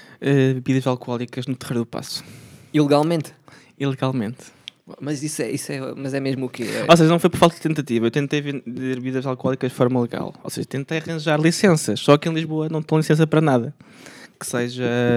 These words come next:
Speaker 1: hum, venda ambulante. Tu vês as, as barracas a aparecer, portanto,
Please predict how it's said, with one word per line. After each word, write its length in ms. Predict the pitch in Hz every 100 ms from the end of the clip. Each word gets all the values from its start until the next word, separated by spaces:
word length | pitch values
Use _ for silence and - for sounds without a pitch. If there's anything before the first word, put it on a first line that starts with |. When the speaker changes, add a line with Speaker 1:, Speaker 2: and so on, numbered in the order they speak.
| 120
Speaker 1:
hum, 520 | 123 123 120 120 127 135
venda 220 | 117 120
ambulante. 680 | 127 113 123 139 127 - 123
Tu 100 | 117
vês 140 | 175 196
as, 180 | 202 -
as 80 | 175
barracas 400 | 170 180 175 180
a 40 |
aparecer, 460 | 175 190 175 165 147
portanto, 680 | - - 117 117 127 120 117